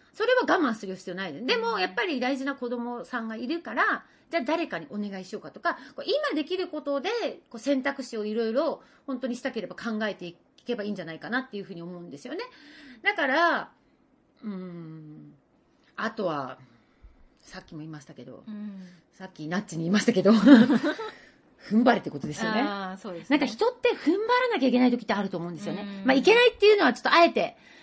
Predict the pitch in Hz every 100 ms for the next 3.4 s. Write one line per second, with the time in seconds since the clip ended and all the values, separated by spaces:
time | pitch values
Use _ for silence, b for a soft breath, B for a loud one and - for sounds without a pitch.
0 | B B 226 165 - 508 330 269 233 202
1 | 349 415 190 269 320 180 - - B B
2 | - 453 359 453 320 185 _ b b b
3 | 311 381 196